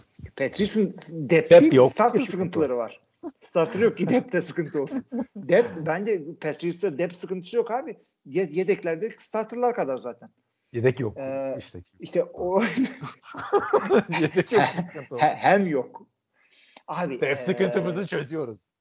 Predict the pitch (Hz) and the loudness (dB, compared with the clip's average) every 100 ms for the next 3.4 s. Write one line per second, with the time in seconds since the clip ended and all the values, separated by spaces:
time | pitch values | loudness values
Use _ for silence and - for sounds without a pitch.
0 | _ - - - 131 - - 147 135 135 | _ -12 -12 -12 -12 -10 -8 -6 -6 -6
1 | 151 127 139 117 113 - _ _ _ _ | -8 -2 -2 -2 -8 -16 _ _ _ _
2 | - _ _ - - 202 220 202 180 175 | -20 _ _ 0 2 4 2 2 4 2
3 | 170 156 143 - | 2 0 -2 -6